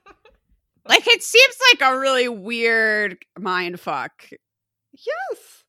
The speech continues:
Speaker 2: All right. So in nineteen ninety, Lynn told her children that Peggy had not died. Peggy had actually contacted Lynn at that point and said that she wanted to meet her family. Peggy had
Speaker 1: What
Speaker 2: been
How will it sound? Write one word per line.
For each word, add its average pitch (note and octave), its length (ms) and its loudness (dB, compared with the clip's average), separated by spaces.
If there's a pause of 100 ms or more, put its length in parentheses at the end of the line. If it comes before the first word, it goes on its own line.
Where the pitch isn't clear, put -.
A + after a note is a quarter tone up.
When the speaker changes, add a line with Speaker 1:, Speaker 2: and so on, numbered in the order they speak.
(380)
Speaker 2:
All C4+ 120 -14
right. E3 280 -14
So D#4+ 160 -12
in E4 120 -10
nineteen F#4+ 360 -10
ninety, B3+ 380 -10
Lynn A3+ 300 -10
told G#3+ 240 -14
her G#3 80 -12
children F#3 540 -12
that F3+ 160 -14
Peggy G3+ 280 -14
had B3+ 180 -14
not C4 340 -10
died. B2+ 480 -16
Peggy A#3+ 340 -14
had A3+ 100 -14
actually A3+ 600 -12
contacted B3 600 -12
Lynn F#3 140 -14
at F3+ 120 -16
that F3 180 -12
point G3 200 -14
and G#3 120 -16
said G#3+ 100 -18
that G3 100 -16
she - 180 -12
wanted E4+ 280 -12
to C#4+ 120 -16
meet F3 200 -16
her A3+ 140 -16
family. F3 500 -16 (340)
Peggy F4 280 -6
had G#4 100 -4
Speaker 1:
What F5 240 2
Speaker 2:
been D#4 80 -4